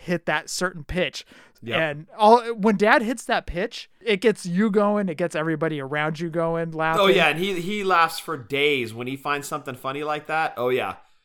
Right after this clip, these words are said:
Speaker 2: Yeah, but every once in a while, yeah, it was like twice a year he would see something on a sitcom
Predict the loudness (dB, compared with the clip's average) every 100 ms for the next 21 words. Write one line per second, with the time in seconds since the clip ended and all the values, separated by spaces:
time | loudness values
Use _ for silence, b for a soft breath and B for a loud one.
0 | _ _ _ _ -8 -6 -2 0 2 2
1 | 2 0 -2 0 2 2 2 0 2 0
2 | 0 -2 -2 0 2 2 -2 -4 0 0
3 | 0 -2 -2 -4 -4 -10 -6 -6 -4 -6
4 | -6 -8 -8 -6 -6 -8